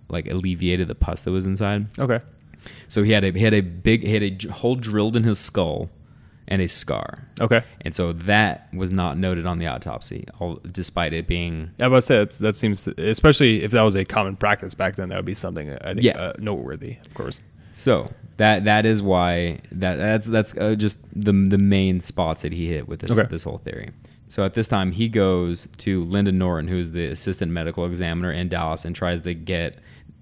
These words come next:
Speaker 1: uh, his body exhumed. She was intrigued by the whole idea.
Speaker 2: Mm-hmm.
Speaker 1: Um, like, while they, they couldn't actually do D N A because it was way bef-, before D N A,
Speaker 2: Yeah.
Speaker 1: still at that time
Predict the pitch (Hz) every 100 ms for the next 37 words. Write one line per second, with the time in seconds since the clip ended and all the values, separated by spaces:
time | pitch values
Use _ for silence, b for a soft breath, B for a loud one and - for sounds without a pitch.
0 | - - 76 52 57 92 95 85 90 87
1 | 90 85 85 82 80 - b b b b
2 | - - 123 117 104 107 104 101 101 104
3 | 107 104 104 104 104 104 - - 120 113
4 | 110 95 90 87 73 - - - - -
5 | 92 87 87 95 95 92 82 90 92 -
6 | 117 98 104 98 90 87 95 90 92 101
7 | 95 87 82 85 78 - - - - 85
8 | 92 92 90 95 95 101 104 98 85 82
9 | 85 78 101 101 110 113